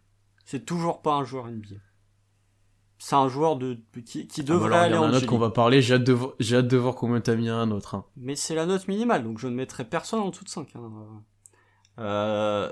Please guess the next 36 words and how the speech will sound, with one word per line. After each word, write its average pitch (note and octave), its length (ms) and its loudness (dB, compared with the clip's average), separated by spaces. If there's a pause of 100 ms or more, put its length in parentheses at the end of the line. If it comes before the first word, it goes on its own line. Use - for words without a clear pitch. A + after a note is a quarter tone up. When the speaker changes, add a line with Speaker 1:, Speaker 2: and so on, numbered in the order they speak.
(100)
Speaker 1:
c'est, F#3+ 680 -2 (380)
c'est - 180 -10
toujours F3+ 280 -10
pas A3 120 0
un F#3+ 80 -2
joueur F3+ 200 -6
N G3 100 -6
B C#4 140 -6
A - 20 -8
pour D3+ 180 -12
moi, D3+ 80 -10
je - 80 -16
suis - 140 -20
désolé. F3+ 300 -8 (520)
Je - 140 -20
suis - 200 -14
désolé. D#3+ 380 -10 (540)
Euh, G2+ 360 -2
c'est A2+ 200 -8
pas, D#3+ 160 2 (100)
c'est - 180 -4
pas - 120 0
méchant, G#3+ 380 -4 (500)
mais C3+ 420 0 (640)
encore D3 260 2
une G#3 80 2
fois, G#3 180 2
alors G2+ 220 0
je A2 160 -10
marche D#3 400 -4
du A#2 120 -10
coup D#3 200 -14
sur, G2 400 -12
euh, G#2 300 -14
enfin, A2 240 -16
je, - 180 -18